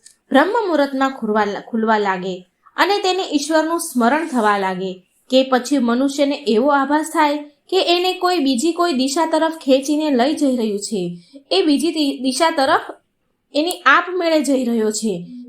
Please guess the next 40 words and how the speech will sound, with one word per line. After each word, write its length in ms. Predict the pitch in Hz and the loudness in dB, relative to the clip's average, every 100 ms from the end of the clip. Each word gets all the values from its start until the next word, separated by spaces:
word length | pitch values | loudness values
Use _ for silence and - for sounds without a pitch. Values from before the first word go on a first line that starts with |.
| 226 | -2
ત્યારે 200 | 247 214 | 0 0
તેવા 360 | 202 208 226 | 2 2 2
વ્યક્તિને 520 | 247 240 240 269 262 - | 0 -4 -4 -4 -2 -2
એમ 180 | 226 277 | -2 0
સમજી 360 | 294 294 359 | 0 0 0
લેવું 360 | 339 277 269 269 _ _ | 0 0 -2 -8 _ _
કે 140 | 359 311 | -4 4
આવનારા 500 | 269 285 320 330 330 | 4 4 0 0 0
સમયમાં 480 | 311 269 277 277 | 0 0 0 0
તેના 260 | 269 254 262 | 0 0 0
ભાગ્યના 520 | 254 220 196 226 247 | -2 -6 -4 -2 0
દરવાજા 600 | 208 190 202 196 277 - - | 0 -2 -2 0 -2 -2 -6
ખુલવાના 460 | 208 202 196 190 | -2 -2 -2 -6
છે 320 | 190 180 175 - _ | -6 -6 -6 -10 _
અને 180 | 208 202 | -6 -6
તેને 260 | 196 196 226 | -4 -4 -4
સફળતાનો 600 | 226 196 220 214 220 302 | -4 -4 -4 -2 -2 0
નવો 340 | 240 190 226 | 0 0 2
રસ્તો 480 | 262 277 277 370 427 | 2 0 0 0 0
મળવાનો 480 | 202 202 202 196 190 | -4 -2 0 0 -4
છે. 320 | 190 202 175 170 - - | -6 -8 -8 -12 -20 -2
આવા 320 | 196 240 392 440 | 2 4 2 0
સમયે 380 | 370 349 349 359 | 0 0 -2 -2
હું 180 | 381 | -2
સ્વયં 360 | 381 269 320 392 | -2 0 0 0
મનુષ્યની 500 | 311 285 294 269 294 | 0 -2 0 -2 -2
સહાયતા 640 | 269 220 214 208 240 320 320 | -2 -4 -4 -2 -2 -2 -4
કરું 240 | 208 202 | -4 -4
છું." 400 | 202 202 175 175 _ _ | -4 -6 -6 -10 _ _
તો 80 | 247 | 0
મિત્રો, 320 | 254 277 240 | 0 0 0
જો 200 | 214 294 | 2 0
તમારી 460 | 370 277 254 302 415 | 2 2 2 0 0
પણ 180 | 415 359 | 0 0
આંખો 220 | 339 359 | -2 -2
બ્રહ્મ 240 | 240 247 | 0 0
મુહૂર્તમાં 560 | 359 381 285 254 240 226 | 2 0 0 0 -2 -4
ખુલવા 360 | 226 214 208 208 | -2 -2 0 0
લાગી 380 | 185 190 240 | 0 -2 -2
હોય, 220 | 254 208 | 0 0